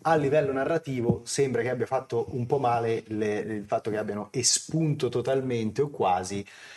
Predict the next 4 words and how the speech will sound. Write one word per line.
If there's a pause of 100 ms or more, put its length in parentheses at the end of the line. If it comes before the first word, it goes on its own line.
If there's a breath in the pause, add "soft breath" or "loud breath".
(200 loud breath)
il
contributo
di, (1300)
eh,